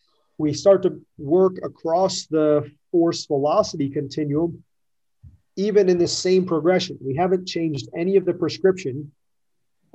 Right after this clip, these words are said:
All we've done is make the athlete attempt to move faster. So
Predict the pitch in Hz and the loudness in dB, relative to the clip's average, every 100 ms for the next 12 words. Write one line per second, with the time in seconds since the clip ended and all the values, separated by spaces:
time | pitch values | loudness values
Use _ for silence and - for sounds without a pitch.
0 | - _ - _ - 170 180 170 143 156 | -16 _ -20 _ -2 4 4 4 2 0
1 | 156 135 127 - 151 151 156 143 147 147 | 0 -2 -6 -6 -4 -2 -2 -2 -2 -2
2 | 143 143 - _ _ 151 147 151 143 139 | -6 -6 -12 _ _ -10 -8 -8 -6 -6
3 | 143 135 135 113 - 98 87 _ _ _ | -4 -4 -4 -6 -6 -10 -12 _ _ _
4 | _ _ _ _ - 170 160 165 - | _ _ _ _ 0 4 6 4 0